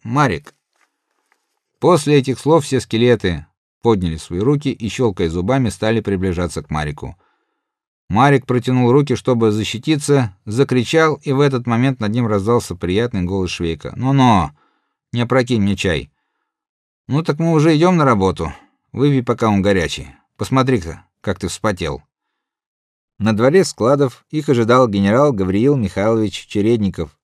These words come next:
со своим штабом фельдфебелей, распоряжавшихся работами,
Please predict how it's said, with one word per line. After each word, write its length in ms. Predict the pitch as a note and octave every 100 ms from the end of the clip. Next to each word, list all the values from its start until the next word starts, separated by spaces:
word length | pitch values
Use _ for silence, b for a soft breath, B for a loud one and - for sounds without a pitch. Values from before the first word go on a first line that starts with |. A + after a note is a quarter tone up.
| _
со 160 | G2
своим 260 | F2 A2+ G2
штабом 380 | - G#2 F2+ E2
фельдфебелей, 760 | E2 D2 C3+ C#3+ C3+ C3+ B2 _ _ _ _ -
распоряжавшихся 960 | C3 B2+ A#2+ A2 F2+ B2 B2+ G#2+ -
работами, 640 | F#2+ F2 A2+ B2+ A#2+ A#2+